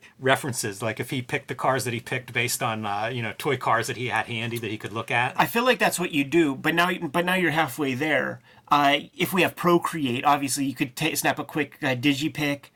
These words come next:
Speaker 2: take it into Procreate, trace off what you need, add, add everything else. But, like, what did you do in nineteen ninety-two?
Speaker 1: <laughs>
Speaker 2: You have to go t-,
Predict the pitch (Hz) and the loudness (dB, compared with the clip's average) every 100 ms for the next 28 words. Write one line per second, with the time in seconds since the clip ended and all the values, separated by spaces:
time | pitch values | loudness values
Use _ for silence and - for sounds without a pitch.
0 | - 147 143 131 123 143 143 143 143 - | -2 0 2 0 0 0 0 -2 0 0
1 | 143 131 139 151 147 135 139 135 139 - | 0 2 0 -2 -4 -2 0 0 0 0
2 | 139 139 135 139 131 _ _ _ _ _ | 0 0 -2 -2 -4 _ _ _ _ _
3 | _ - - 160 143 143 143 151 - 151 | _ -20 -2 0 0 -2 0 0 -2 -2
4 | 139 131 - - _ _ - 147 143 139 | -2 -2 -6 -18 _ _ 0 0 2 0
5 | 135 143 131 120 135 120 110 107 156 165 | 2 2 2 0 0 -2 -2 -4 0 0
6 | 127 - 131 - - _ _ - 147 143 | -2 -8 -10 -12 -20 _ _ -2 0 2
7 | 165 135 160 151 123 | 2 2 2 2 -2